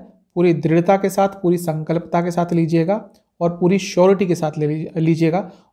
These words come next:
और आप ले भी पाएंगे, ऐसा कर भी पाएंगे। आज माइंड के हिसाब से, अपने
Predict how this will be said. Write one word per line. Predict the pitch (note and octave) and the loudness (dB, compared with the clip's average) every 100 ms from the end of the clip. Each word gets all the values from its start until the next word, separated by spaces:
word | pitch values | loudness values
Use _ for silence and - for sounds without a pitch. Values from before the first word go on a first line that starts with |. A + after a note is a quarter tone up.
| F#3+ | 2
और | G#3+ | 2
आप | A#3 | 4
ले | F#3+ A3 | 4 4
भी | A3+ | 2
पाएंगे, | A3 D3+ D3+ D#3+ | 0 -4 -2 -2
ऐसा | E3 G#3 | 0 -2
कर | - F#3 | 2 2
भी | G3 G3+ | 2 0
पाएंगे। | D#3 D3+ D#3+ F#3+ - _ _ E3+ | -2 -2 -4 -6 -12 _ _ 2
आज | F3 G3+ - - _ _ _ _ _ _ _ _ _ | 4 2 -2 -20 _ _ _ _ _ _ _ _ _
माइंड | D#3+ F3 A3 A3+ | 0 2 2 0
के | A3 | 0
हिसाब | F#3+ F3+ D#3+ | 0 2 0
से, | - - F3+ | 0 -4 -4
अपने | F#3+ F3 F3 F3+ | -4 -4 -2 -2